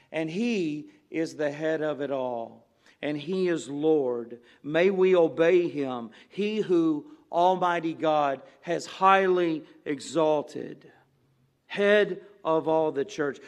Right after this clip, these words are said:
We share the same master in common with one another. One Lord.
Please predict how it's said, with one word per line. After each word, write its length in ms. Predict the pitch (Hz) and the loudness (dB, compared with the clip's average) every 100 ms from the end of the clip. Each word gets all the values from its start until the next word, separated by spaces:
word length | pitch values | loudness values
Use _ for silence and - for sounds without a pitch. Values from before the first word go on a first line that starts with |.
| - | -16
We 360 | 147 170 226 240 | 0 2 2 0
share 800 | - - 196 190 151 135 131 123 - _ _ _ | -4 2 4 4 2 -2 -6 -12 -20 _ _ _
the 160 | 151 175 | -8 -8
same 640 | - - 214 220 220 196 | -8 -6 -4 -2 -2 -4
master 920 | 190 208 214 202 - - 165 139 135 131 - _ _ _ _ | -2 0 -2 -6 -14 -8 -4 -4 -6 -12 -20 _ _ _ _
in 200 | 165 151 | -10 -8
common 720 | 147 180 190 190 165 135 127 123 _ _ _ | -8 -2 0 0 -2 -8 -10 -14 _ _ _
with 220 | 131 151 | -8 -8
one 260 | 139 151 | -6 -6
another. 500 | 147 147 147 139 - - _ _ _ _ _ _ | -4 -4 -4 -4 -10 -18 _ _ _ _ _ _
One 440 | - 131 156 170 165 | -16 -6 -2 -2 0
Lord. 420 | 160 143 117 113 | 0 0 -2 -8